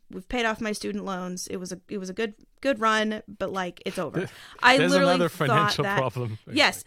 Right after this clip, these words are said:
Speaker 1: this is a very American <laughs> perspective on this because we are traumatized financially, Arvid.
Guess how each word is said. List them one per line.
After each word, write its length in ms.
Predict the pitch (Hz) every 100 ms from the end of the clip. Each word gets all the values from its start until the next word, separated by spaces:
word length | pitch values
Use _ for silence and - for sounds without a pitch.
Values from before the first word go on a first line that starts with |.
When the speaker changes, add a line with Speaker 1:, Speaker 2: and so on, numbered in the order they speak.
| -
Speaker 1:
this 240 | 285 -
is 220 | 233 233 240
a 20 |
very 400 | 214 285 277 269
American 500 | 277 339 330 - 320
<laughs> 60 | 262
perspective 480 | - 277 - 220
on 180 | 196 185
this 180 | 180 185
because 260 | 233 226 196
we 160 | 247
are 100 | 240
traumatized 920 | 233 - 233 269 285 247 220 190 185 -
financially, 760 | 233 202 208 247 269 208 185
Arvid. 380 | 180 170 160